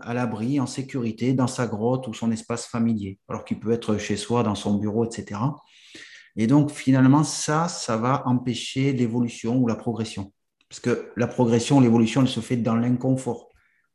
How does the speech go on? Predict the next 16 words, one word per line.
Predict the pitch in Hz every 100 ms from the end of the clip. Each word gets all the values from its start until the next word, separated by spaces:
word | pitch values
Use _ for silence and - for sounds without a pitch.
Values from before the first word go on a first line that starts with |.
| -
On | 110
dit | 110
souvent | - 113 131
que | 127
quand | 127 123
on | 120
n'est | 117
pas | -
confortable, | 131 127 113 120 - 143
c'est | 131 -
qu'on | 117
est | 117 113
en | 110
train | 110 135
de | 123
progresser. | 127 - - 110 107 - 101